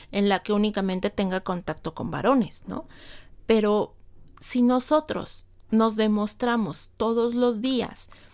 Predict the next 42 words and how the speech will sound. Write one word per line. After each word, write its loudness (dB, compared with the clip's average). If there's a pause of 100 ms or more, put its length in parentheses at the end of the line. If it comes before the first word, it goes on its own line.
(320)
que -4
yo 6
soy -2
tu -4
prioridad -2
y -6
que -4
tú 0
eres 0
la 2
mía, 0 (360)
pues 2
voy 2
a 2
tener 0
esta -2
certeza -2
y -4
esta -4
tranquilidad -6 (460)
de 2
que -2
entre 0
tú -8
y -4
yo -2
hay, -2
como -2
lo 0
dijimos 2
hace 2
un 6
momento, 2
hay -6
toda 2
la 2
confianza -2
y -4
hay -4
toda 2
la 4
comunicación -2